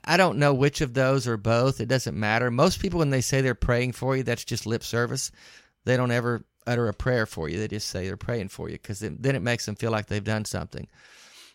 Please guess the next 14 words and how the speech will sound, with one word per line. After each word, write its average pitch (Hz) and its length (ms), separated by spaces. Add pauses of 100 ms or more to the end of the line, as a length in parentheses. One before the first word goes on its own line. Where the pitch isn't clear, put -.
(200)
Um, 131 340 (300)
the 131 160
reason 226 380
I 165 80
don't 143 400
think, 139 300 (760)
I, 151 280
I've 156 180
had 165 140
no 135 240
one 156 180
in 120 80
my 113 100
life 113 420